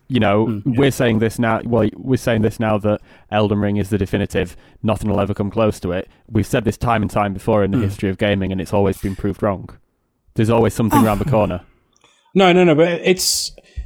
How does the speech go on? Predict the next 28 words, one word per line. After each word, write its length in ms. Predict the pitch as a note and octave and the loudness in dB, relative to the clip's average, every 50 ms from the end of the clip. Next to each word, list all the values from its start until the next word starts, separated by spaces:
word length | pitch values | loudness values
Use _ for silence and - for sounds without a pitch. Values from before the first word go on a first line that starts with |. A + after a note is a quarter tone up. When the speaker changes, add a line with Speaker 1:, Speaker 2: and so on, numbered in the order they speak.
| - - - _ | -12 -14 -6 _
Speaker 3:
but 120 | - F3 F#3 | 2 2 4
it's, 100 | F3+ - | 2 2
it's 220 | - E3+ - - - | 2 0 0 2 2
just, 280 | - D#3 - - - | 0 0 0 -2 -2
uh, 40 | E3+ D#3+ D#3 D3+ C#3 C#3+ C#3 C#3 | 0 0 2 2 2 2 2 2
yeah, 180 | E3+ G3+ G#3+ | 2 4 4
I'm 80 | F#3+ F3 | 4 4
sure 160 | - - B3+ | 4 4 4
there 120 | F#3 B2 G2 | 4 4 4
is. 140 | G2+ G#2 | 2 0
We, 160 | C#3 D3+ D#3 C3 | -2 -4 -4 -2
you 160 | A#2+ C#3 C3+ | -2 -2 -2
know, 160 | A2 G2 F#2 G2+ | -2 -2 -2 -4
we 60 | G#2 | -4
can't 240 | - - A2+ F#2+ - | -4 -4 -4 -4 -2
tell 160 | - G#2 F2+ | -4 -4 -4
the 80 | F2+ F2+ | -4 -4
future. 320 | - G2 F2+ - - F#2+ | -6 -8 -8 -8 -8 -6
But 140 | G2 C3+ C3+ | -4 -4 -4
it, 80 | - - | -2 0
it's, 200 | C#3 C3+ - - | -2 -2 -2 -4
it's 120 | - C3+ | -4 -2
just, 420 | - F#3+ - - - - _ - C#3+ | 0 0 0 0 -4 -8 _ -8 -6
it's 160 | D3 - - | -6 -4 -2
just 300 | - E3+ D3+ - - - | -2 -2 -2 -4 -6 -6
crazy 380 | - D#3+ D#3+ D#3 D3+ C3+ C#3 | -2 0 2 2 2 2 2
that, 180 | B2 B2 B2+ B2 | 0 0 0 2
like, 300 | C3 C3+ B2+ B2 - | 2 2 2 2 0